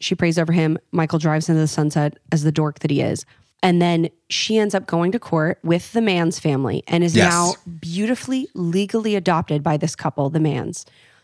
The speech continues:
Speaker 1: And her last name is now changed to Mans. She's Natalia Grace Mans. I am sh-, just w-, weeping even harder than I've
Speaker 2: That
Speaker 1: ever wept
Speaker 2: did,
Speaker 1: before.
Speaker 2: that did make me choke up a little
Speaker 1: 'Cause I
Speaker 2: bit.
Speaker 1: thought
Speaker 2: When
Speaker 1: she
Speaker 2: she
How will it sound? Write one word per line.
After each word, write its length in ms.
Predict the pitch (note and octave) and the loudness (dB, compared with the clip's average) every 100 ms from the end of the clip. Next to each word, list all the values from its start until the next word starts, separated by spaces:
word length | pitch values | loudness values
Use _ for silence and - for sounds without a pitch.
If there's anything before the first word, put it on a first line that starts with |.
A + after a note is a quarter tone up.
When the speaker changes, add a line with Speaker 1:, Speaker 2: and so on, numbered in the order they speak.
| _ | _
Speaker 1:
And 140 | E3 E3 | 2 2
her 140 | D#3+ | 2
last 300 | D#3+ D#3+ E3+ | 2 0 0
name 140 | E3+ D#3+ | 0 0
is 100 | E3 | 0
now 100 | D#3 | -2
changed 560 | - E3 D#3+ E3 - - | -2 0 0 -2 -6 -4
to 320 | D#3 D#3 - | 0 0 -2
Mans. 400 | E3+ D#3+ D3+ F3 | -2 0 0 -2
She's 240 | - D#3 | -2 -2
Natalia 440 | D3+ D3 D3+ D#3 E3 | -2 -2 0 0 0
Grace 340 | - D#3 - | -2 -2 -2
Mans. 440 | D3+ C#3 D#3 F3 - _ _ _ | -4 -4 -4 -8 -16 _ _ _
I 160 | F#3+ A3 | 0 0
am 340 | B3+ A3+ G#3+ - _ _ _ _ _ | 0 -2 -4 -10 _ _ _ _ _
sh-, 220 | - - - | -18 -16 -10
just 280 | - F3+ - | 0 0 0
w-, 200 | E3+ F3 | -6 -6
weeping 380 | G#3 A#3 C4 A3+ | 2 2 4 4
even 180 | A3 G3 | 4 4
harder 280 | G3+ G3+ G3+ | 2 2 4
than 120 | F#3 | 4
I've 120 | G2 | 4
Speaker 2:
That 220 | G2 D3 F3+ | 4 4 4
Speaker 1:
ever 80 | F3 | 4
wept 100 | C#3+ | 4
Speaker 2:
did, 260 | A#2 B2 | 4 4
Speaker 1:
before. 460 | D#3+ D#3+ C#3 C#3 - _ - | 2 0 0 -2 -6 _ -2
Speaker 2:
that 260 | B2+ B2 | 0 2
did 180 | A#2 G2+ | 0 0
make 180 | G2+ F#2 | 0 0
me 160 | F#2+ - - - - | -4 -6 -14 -8 0
choke 260 | G#2+ G2+ | 2 2
up 120 | - | 0
a 40 | - | 0
little 160 | F#3 | 2
Speaker 1:
'Cause 80 | B3+ | 4
I 120 | B3+ | 4
Speaker 2:
bit. 60 | D3+ | 4
Speaker 1:
thought 220 | B3+ A#3+ A#3 | 2 2 2
Speaker 2:
When 120 | C#3 | 4
Speaker 1:
she 60 | |
Speaker 2:
she 60 | B3+ | 6